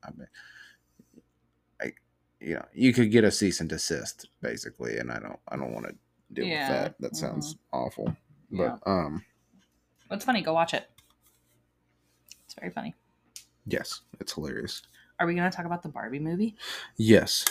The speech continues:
Speaker 1: and I was thinking we could, but there's too much. There's too much for
Speaker 2: Right.
Speaker 1: three minutes.
Speaker 2: Right. Is there anything that's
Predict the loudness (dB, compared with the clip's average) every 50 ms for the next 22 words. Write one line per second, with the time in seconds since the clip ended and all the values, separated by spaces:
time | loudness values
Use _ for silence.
0 | -2 -4 -10 -2 4 6 6 8 8 6 4 2 4 4 4 6 6 6 4 4
1 | 4 2 -2 -8 -6 0 2 2 2 4 4 2 2 2 0 -8 -16 _ _ _
2 | _ _ _ _ _ _ _ -20 -20 -20 -20 -20 -20 -20 _ _ _ _ _ _
3 | _ _ _ _ _ _ _ _ _ _ _ 4 6 6 4 4 4 2 2 4
4 | 4 2 0 -2 -4 -6 -6 0 0 0 0 2 6 8 8 10 10 6 4 2
5 | 0 0 0 0 2 2 0 0 0 -2 0 0 2 2 2 0 -4 -6 -6 -6
6 | -6 -8 -10 -10 -14 _ _ _ -6 -4 -4 -4 -6 -8 -10 -10 -10 -8 -6 -6
7 | -6 -4 -4 -6 -6 -6 -6 -6 -6 -4 -4 -6 -6 -8 -10 -12 -14 -14